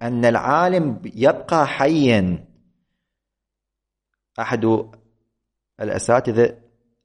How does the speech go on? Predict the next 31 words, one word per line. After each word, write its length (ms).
أدام 260
الله 300
تأييده 720
ذكر 320
في 160
بعض 220
الدروس، 600
في 240
درس 340
المكاسب 760
لعله 340
كنا، 460
للشيخ 300
الأنصاري 400
قدس 260
الله 140
نفسه، 300
قال: 260
"الشيخ 340
الأنصاري 440
الآن 220
حي 360
بيننا، 680
لا 280
نستشعر 580
أنه 260
قد 220
مات 340
منذ 320
زمن، 340
لا، 480